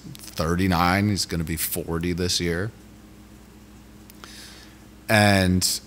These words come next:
you know, regardless, though, I mean, LeBron's still playing very intense and trying to match,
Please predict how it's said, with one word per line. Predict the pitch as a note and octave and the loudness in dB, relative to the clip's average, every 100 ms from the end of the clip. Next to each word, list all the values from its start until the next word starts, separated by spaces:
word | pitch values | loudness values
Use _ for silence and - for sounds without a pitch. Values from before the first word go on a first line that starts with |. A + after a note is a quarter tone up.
| - - | -18 -8
you | A#2 | 0
know, | G#2+ | 2
regardless, | F#2+ F2+ A2+ C3+ F#2 F2 - | 2 4 6 6 4 0 -2
though, | E2+ D#2+ | -2 -2
I | E2+ | 0
mean, | E2+ E2 | -2 -2
LeBron's | D#2+ G2+ A2+ G#2+ | -4 0 2 4
still | - G#2 E2+ D#2 - - - - - - - | 4 2 -2 -4 -10 -20 -20 -20 -20 -20 -12
playing | - F#2 F2 E2+ E2 F2+ - - - - - - - | -4 0 0 0 -2 -6 -12 -20 -20 -20 -20 -20 -16
very | A2 F#2 A2+ A#2+ G#2 F2 | -10 2 4 6 4 2
intense | E2 - E2+ D#2+ F2 - - - | 0 0 -2 0 2 2 0 -6
and | F2 D#2+ D#2 D#2+ - | -4 -2 -2 -4 -6
trying | - - F#2 F2+ E2+ | -6 0 2 2 0
to | |
match, | D#2+ E2+ E2+ F2+ - - | 0 0 0 0 -2 -4